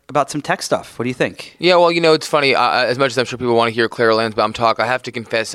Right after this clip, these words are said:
Speaker 2: I invited myself on this program this morning, uh, this afternoon, uh, rather, because, um, uh, when I woke up and I saw the, uh,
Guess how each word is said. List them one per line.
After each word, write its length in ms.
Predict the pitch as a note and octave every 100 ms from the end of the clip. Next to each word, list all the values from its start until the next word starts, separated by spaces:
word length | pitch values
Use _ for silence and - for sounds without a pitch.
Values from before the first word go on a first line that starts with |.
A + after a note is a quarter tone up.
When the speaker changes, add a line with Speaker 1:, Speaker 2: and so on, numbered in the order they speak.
| -
Speaker 2:
I 140 | B2
invited 420 | B2+ B2 A#2+ A#2+
myself 380 | A2 G#2+ C3 B2
on 100 | B2
this 140 | B2+ -
program 560 | C#3 B2+ C3 D3 -
this 160 | B2+ -
morning, 380 | C3 C#3+ D#3+ -
uh, 100 | A#2
this 140 | A2 B2+
afternoon, 520 | A#2 B2 B2+ C3 -
uh, 220 | A2 A2+
rather, 240 | A2+ A#2 A2+
because, 400 | G#2+ - A2+ A2
um, 300 | A2 A2 G2+ - - - - - _ -
uh, 460 | A#2+ A2+ G#2+ G#2+ F#2
when 180 | - A#2
I 440 | - A2 A2 A2+ G#2
woke 420 | G2+ A2 G#2+ - -
up 260 | A#2+ B2 - -
and 260 | A2 G#2
I 140 | - G2+
saw 560 | - - A2+ A2 G#2+
the, 640 | G2+ A2 G#2+ G2+ G2+ F2+ - _ _ -
uh, 120 | G#2